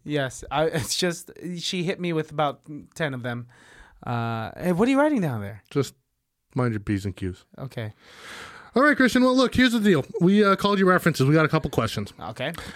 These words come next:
Speaker 2: Uh, one of your references said that they were, they thought you were a great worker,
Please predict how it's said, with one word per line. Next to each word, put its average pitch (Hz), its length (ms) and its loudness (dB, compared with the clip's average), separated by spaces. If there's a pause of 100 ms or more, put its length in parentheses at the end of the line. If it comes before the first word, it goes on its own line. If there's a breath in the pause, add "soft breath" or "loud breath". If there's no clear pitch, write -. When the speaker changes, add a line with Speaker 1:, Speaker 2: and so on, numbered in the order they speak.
Speaker 2:
Uh, 160 160 4
one 202 160 4
of 269 60 6
your 247 120 6
references 190 540 2
said 185 180 2
that 175 240 2
they 196 240 4
were, 208 220 4
they 175 180 0
thought 208 260 0
you 220 80 4
were 190 140 6
a 175 60 2
great 160 240 4
worker, 143 500 2